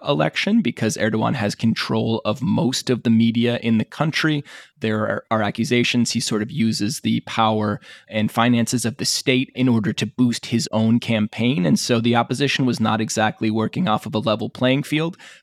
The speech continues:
But Turkey does have quite a transparent system for the counting of votes at which both parties are present when the votes are counted, perhaps free but not fair.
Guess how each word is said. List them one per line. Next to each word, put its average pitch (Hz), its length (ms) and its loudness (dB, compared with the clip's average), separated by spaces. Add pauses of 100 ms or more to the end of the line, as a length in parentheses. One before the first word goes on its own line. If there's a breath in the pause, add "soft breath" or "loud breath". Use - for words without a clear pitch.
But - 120 0
Turkey 156 460 -2
does 151 320 2
have 127 400 -2
quite 156 280 0
a 156 40 -6
transparent 131 720 0
system 120 480 0
for - 160 -6
the 110 100 -2
counting 127 640 2
of 107 180 -2
votes 104 420 -4
at 104 160 -4
which - 260 -4
both 120 320 2
parties 120 520 2
are 98 140 0
present 143 560 2
when 110 140 0
the 107 100 2
votes 110 380 -2 (120)
are 107 140 -2
counted, 143 560 2 (320 loud breath)
perhaps 131 760 -2 (240 loud breath)
free 127 340 4
but 123 180 2
not 117 240 2
fair. 131 460 2